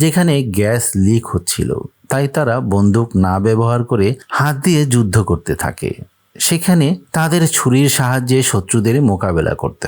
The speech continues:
হয়। তারপর সবাই নিচতলায় চলে যায়, যেখানে শত্রুরা তাদের একে ফর্টি সেভেন দিয়ে স্বাগত জানায়।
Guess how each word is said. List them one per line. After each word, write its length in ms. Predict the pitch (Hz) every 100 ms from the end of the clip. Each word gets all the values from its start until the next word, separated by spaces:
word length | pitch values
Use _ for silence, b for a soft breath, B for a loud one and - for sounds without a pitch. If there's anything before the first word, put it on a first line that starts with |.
| 76
হয়। 220 | - - _ -
তারপর 300 | 185 196 220 202 202
সবাই 240 | 196 190 151
নিচতলায় 500 | 143 135 - 131 110 -
চলে 180 | 87 69 -
যায়, 180 | - - _ _ B - 120
যেখানে 300 | 170 208 175 -
শত্রুরা 400 | 160 - 170 170 160
তাদের 260 | 135 131 120 120
একে 180 | - 139 -
ফর্টি 260 | 101 117 -
সেভেন 220 | 127 120 117
দিয়ে 140 | 101 107 -
স্বাগত 360 | 101 90 85 85 80
জানায়। 360 | 73 - -